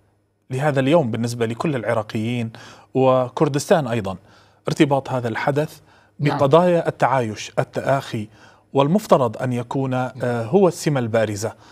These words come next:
Speaker 1: وروح المواطنة، وهو
Speaker 2: نعم.
Speaker 1: ما، آه، يسميه، آه، يعني، آه، تسمونه لمنظمتكم،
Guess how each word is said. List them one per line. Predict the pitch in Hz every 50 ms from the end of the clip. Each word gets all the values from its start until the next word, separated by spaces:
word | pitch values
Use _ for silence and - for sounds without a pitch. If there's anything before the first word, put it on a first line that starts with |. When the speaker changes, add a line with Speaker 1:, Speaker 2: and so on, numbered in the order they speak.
| - _ _ _ -
Speaker 1:
وروح | 131 131 127 123 135 139 - -
المواطنة، | 143 147 135 131 135 160 185 170 - 143 127 131
وهو | 117 131 131 127 135 131 131 131 127 143
Speaker 2:
نعم. | 135 135 135
Speaker 1:
ما، | 135 135 135 135 135 127
آه، | - 135 127 123 120 117 113 110 - - _ - - -
يسميه، | 131 123 135 131 - - 196 180 165 156 156 180 180 156 - - - - _ - - - - _ _ -
آه، | 131 127 123 123 120 120 117 113
يعني، | 120 135 123 113 120 123 127 127 123 -
آه، | 127 123 120 120 120 120 117 117 113 113 113 - - 90 120 120 - -
تسمونه | - - - 147 143 165 190 175 147 120 120 117
لمنظمتكم، | 107 120 120 123 123 123 117 120 117 123 117 - 120 - 117